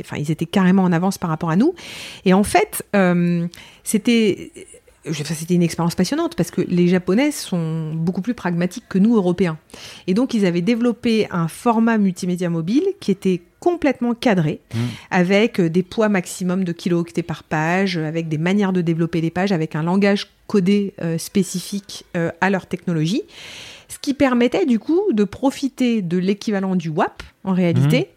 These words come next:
Speaker 2: Mhm.
Speaker 1: mais avec des vitesses de chargement et une expérience client qui était dix fois meilleure que celle du, euh, du wap de l'époque. Donc, franchement, euh, à, à, utiliser, euh, E-Mode à l'époque était, euh,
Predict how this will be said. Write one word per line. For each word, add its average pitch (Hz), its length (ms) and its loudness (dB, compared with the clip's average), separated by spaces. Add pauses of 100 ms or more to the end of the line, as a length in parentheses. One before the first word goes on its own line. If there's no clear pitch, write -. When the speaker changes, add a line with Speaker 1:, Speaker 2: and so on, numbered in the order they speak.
Speaker 2:
Mhm. 190 80 2
Speaker 1:
mais 170 100 4
avec 190 260 0
des 170 100 0
vitesses 175 380 -2
de 175 80 -2
chargement 175 520 2
et 190 40 2
une 170 120 0
expérience 170 420 -6
client 226 300 -2
qui 202 120 -4
était 160 140 -4
dix 156 220 -2
fois 196 160 -2
meilleure 185 280 2
que 190 100 -2
celle 196 180 0
du, 190 100 -2
euh, 165 600 -6
du 175 100 0
wap 185 260 0
de 196 100 4
l'époque. 180 440 0 (560)
Donc, 180 200 0
franchement, 285 600 0
euh, 165 600 2
à, - 360 -6
à, - 20 -12 (280)
utiliser, 208 600 2
euh, 170 260 2
E-Mode 196 320 2
à 160 60 0
l'époque 277 420 2
était, 208 320 4
euh, 143 240 -2